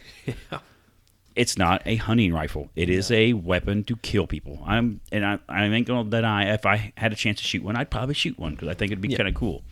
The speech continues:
Speaker 1: I have.
Speaker 2: And that right there is the, it's, it's the cool factor.
Speaker 1: Yeah.
Speaker 2: It's all about looking cool. It looks like an army rifle.
Speaker 1: Yeah.
Speaker 2: That's why people want it.
Speaker 1: And, yeah, it, and I'm sure after this,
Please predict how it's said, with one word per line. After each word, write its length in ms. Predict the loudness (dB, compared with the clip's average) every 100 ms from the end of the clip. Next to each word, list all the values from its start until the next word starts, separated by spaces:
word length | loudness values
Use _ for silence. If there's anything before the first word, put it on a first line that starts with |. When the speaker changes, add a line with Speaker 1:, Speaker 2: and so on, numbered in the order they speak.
| -8
Speaker 1:
I 120 | -6
have. 180 | -6 -2
Speaker 2:
And 180 | 0 6
that 140 | 6 6
right 120 | 4
there 160 | 4 4
is 120 | 2
the, 140 | -6 -10 -10
it's, 320 | -10 -8 -12 -18 _ _ -4
it's 200 | -4 -6
the 80 |
cool 260 | 0 2 2
factor. 400 | 0 -6 -8 -18 _ _ -10
Speaker 1:
Yeah. 160 | -10 -10 -10
Speaker 2:
It's 180 | -8 -6
all 320 | -2 2 4
about 320 | 4 4 4
looking 240 | 0 -4 -4
cool. 280 | -2 -2 0
It 80 |
looks 200 | 0 0
like 200 | 0 0
an 80 | 0
army 320 | 0 0 0
rifle. 380 | -4 -6 -8 -12 -16 _ -20
Speaker 1:
Yeah. 100 | -12
Speaker 2:
That's 180 | -8 -6
why 120 | -4
people 300 | -2 0 0 0
want 180 | -2
it. 60 | -8 _ _ -10
Speaker 1:
And, 400 | -6 -4 -6 -8 -14 -14
yeah, 280 | -14 -12 -16
it, 220 | -16 -18 -18 -20 -20 -20 -20 -20 -20 -20 -12
and 160 | -10
I'm 120 | -8
sure 360 | -6 -4 -4 -4
after 300 | -6 -6 -6
this, 420 | -4 -4 -6 -10